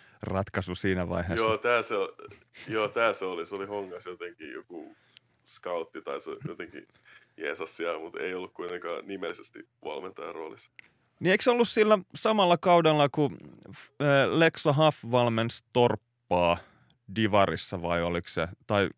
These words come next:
Speaker 1: taisi olla kakkosdivaria silloin? Ää, tota.
Speaker 2: Joo, joo, se taisi valmentaa muuten Divaris silloin, koska, tota,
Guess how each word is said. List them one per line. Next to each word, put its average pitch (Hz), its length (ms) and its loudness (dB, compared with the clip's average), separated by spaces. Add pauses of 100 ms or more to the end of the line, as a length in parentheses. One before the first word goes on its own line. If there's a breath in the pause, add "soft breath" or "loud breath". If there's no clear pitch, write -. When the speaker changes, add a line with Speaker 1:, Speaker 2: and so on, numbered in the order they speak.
(880)
Speaker 1:
taisi 139 200 6
olla 156 120 6
kakkosdivaria 101 840 4
silloin? 90 380 -4 (760)
Ää, 87 220 -6
tota. 87 440 -8 (460 loud breath)
Speaker 2:
Joo, 147 340 -4 (400)
joo, 180 180 -2
se 170 120 -8
taisi 220 280 -2
valmentaa 143 480 0
muuten 110 340 -4 (520)
Divaris 120 460 -2
silloin, 101 280 -8
koska, 101 260 -10 (300)
tota, 110 440 -6